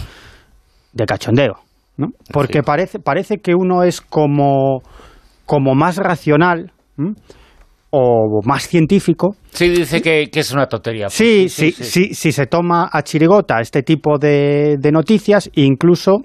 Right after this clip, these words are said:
Speaker 1: eh, este tipo de, de, de informaciones son muy dadas para las columnas, ¿no? Las columnas de opinión. Aquellos que no tienen demasiadas ideas en la cabeza, pues hacen una columna de opinión y mezclan las elecciones generales con el yeti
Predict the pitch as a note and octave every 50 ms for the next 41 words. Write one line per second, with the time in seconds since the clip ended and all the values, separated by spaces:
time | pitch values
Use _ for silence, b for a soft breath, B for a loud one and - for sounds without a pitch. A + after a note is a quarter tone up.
0 | - - - E3+ C#3 D3 - - D3 - - E3 - G3+ E3 F#3 F3+ F3 E3+ E3+
1 | E3+ D3 C#3 C3+ D#3 D3 C3+ C3 C3 D3+ C#3+ - F3 E3 D#3+ D#3+ D3+ - F3 F3+
2 | F3 - - E3 D#3 D3+ D3+ D3+ D#3+ D#3+ E3+ E3 - - D#3+ C#3 A#2+ A#2 A2+ -
3 | - B2 B2 B2+ A2 G#2+ G2 F#2 - - C#3+ D#3 G#3 B B B B B B -
4 | B2 - - C3 B2+ C#3 D3 C#3 B2 C3 A#2+ - A#2 A#2 A2+ G#2+ G2+ G#2+ A2 -
5 | C3+ C3 C3+ - - C#3+ C3+ C3+ C3 - D#3 D3+ C#3+ B2 G#2+ - B B B B
6 | B B A#2+ A2+ A2+ G#2+ - - C3+ C#3 - D#3 C#3 D3 C#3 C3+ - D3 C#3+ C3+
7 | - D#3+ E3 F3+ E3+ F#3+ C#3 A#2+ A2 C3 A#2 C#3 C#3 C#3 C3+ C3 - C3+ C3 C#3
8 | C#3+ C#3+ C#3 - D3+ D3+ D#3 E3 F3+ E3+ C#3 A#2+ C3 C#3+ C3+ - - D3 C3+ C3
9 | C3+ C3 C3 B B B B B C#3 C3 B2+ - - C3 C3 B2 - D#3+ D#3+ E3
10 | C#3+ - - D#3+ D#3+ E3+ F3 F3+ F3 F3+ F#3 - - D3 C3 C3 B2+ C3 C3 E3
11 | F#3 G3 E3 - G3+ G3+ G3+